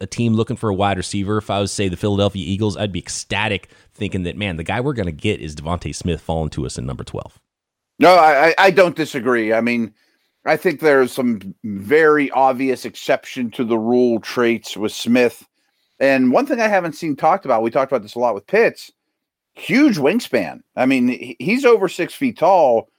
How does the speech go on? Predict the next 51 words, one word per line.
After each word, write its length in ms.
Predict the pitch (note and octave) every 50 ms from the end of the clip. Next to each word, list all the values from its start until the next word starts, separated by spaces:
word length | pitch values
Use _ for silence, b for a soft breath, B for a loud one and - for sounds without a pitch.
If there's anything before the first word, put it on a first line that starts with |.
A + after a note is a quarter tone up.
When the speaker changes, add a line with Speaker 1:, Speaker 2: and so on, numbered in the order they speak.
| _ _ _ _ _ _ _ -
Speaker 2:
but 100 | C3+ C#3
he 100 | G3 B3
is 140 | C4 A3 E3+
over 280 | F#3 F3+ F3+ D#3 E3+ D3
seventy-eight 840 | - - - F3 F3 E3+ F3 E3 D3+ D3 C#3 C3 A#2+ C#3 D3 D3 C3 -
inch 280 | - C3+ B2 - -
wingspan, 720 | - B2 C#3+ F3+ F#3+ - - - A2+ G#2 G2 G2 G2 G2 F#2
which 200 | A#2 B2 - -
is, 140 | D3 B2+ A#2
like, 180 | C3 C3 A#2+ -
four 280 | - - C#3+ E3 F3 D#3+
inches 400 | D3 C#3 - C3+ A#2+ G#2 F#2+ G2+ -
more 380 | - A2 - B2 B2+ C#3 C#3 C3
than 140 | A2+ A2 G2
Waddle. 500 | F#2+ A2+ B2+ C#3+ D3 D3 D3 D3 D3 C3+
It's 160 | A2+ A2+ -
bigger 300 | - - C3 A#2+ A2+ A2+
than 100 | G#2+ G#2
four 280 | - - C3 B2+ B2+ A#2
inches 200 | A2 - A2+ G#2+
more 200 | G#2 G#2 G#2 F#2
than 120 | E2 E2
Chase. 560 | - - - C#3 D#3 E3+ E3 D#3+ C#3+ - - - _ _ _ _ _ _ _ -
You 60 | A#2+
know, 120 | C3 B2+ A#2
so 180 | - - B2
he's, 520 | A#2 B2+ F#3 G#3+ A3+ G3+ G3 - - - - _ _ _ _ _ _ _ _ _
he, 180 | C3+ D3 D#3 -
he's 240 | D3+ E3 F#3+ F#3+ G3
a 40 |
lot 240 | F3+ F3+ F3+ E3 -
more 140 | D#3 D#3+ D3+
like 180 | D3 D3 C3+ B2+
a 40 | A2+
Terrence 400 | - - D#3 D3+ C#3+ B2+ - -
Marshall 480 | F#2+ G#2 A#2 C#3+ E3+ E3 - - A2 G2
wingspan, 640 | G2 C3 D#3+ F3 - - - G#2+ G2 F2+ F2 F2+ G2
and 80 | G#2+
he 80 | A#2+ C3
uses 460 | C3 C#3 F#3+ A3 G#3 F#3+ G3 E3+ D#3
that 240 | E3 D#3 C#3+ - B2+
well, 320 | D3 D3+ D3 C#3+ C#3 C3 -
obviously, 540 | C#3+ D3 D#3 D3 D#3 C#3+ C3 - D3 C#3
to 60 | A#2+ A#2
pluck 240 | - - D3 - -
the 80 | -
ball 280 | A#2 G2+ C3+ B2+ C3+ C3
away 180 | A#2+ B2 B2 A#2+
from 140 | - A2+ G2+
his 80 | F2+ -
frame, 520 | - - D3 D3 D3 C#3+ C#3+ C#3 C3 B2